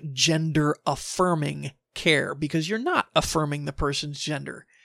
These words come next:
You're not. That's not what you're doing. You are twisting it a hundred and eighty degrees out of reality.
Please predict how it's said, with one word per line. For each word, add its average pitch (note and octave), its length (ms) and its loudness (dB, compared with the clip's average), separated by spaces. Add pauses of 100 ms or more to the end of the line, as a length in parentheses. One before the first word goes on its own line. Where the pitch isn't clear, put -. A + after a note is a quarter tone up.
(1200)
You're E3+ 200 6
not. G#3 440 2 (1080)
That's D3+ 180 -2
not A3 220 4
what G3+ 160 6
you're G3+ 100 2
doing. F3+ 460 2 (1400)
You C#3+ 160 0
are C3+ 180 -2
twisting - 560 4
it - 220 -2 (4000)
a D3 80 4
hundred A#3 520 4
and G#3+ 100 0
eighty A3+ 240 4
degrees F#3+ 500 4
out D#3+ 200 4
of D#3 100 2
reality. D#3 640 4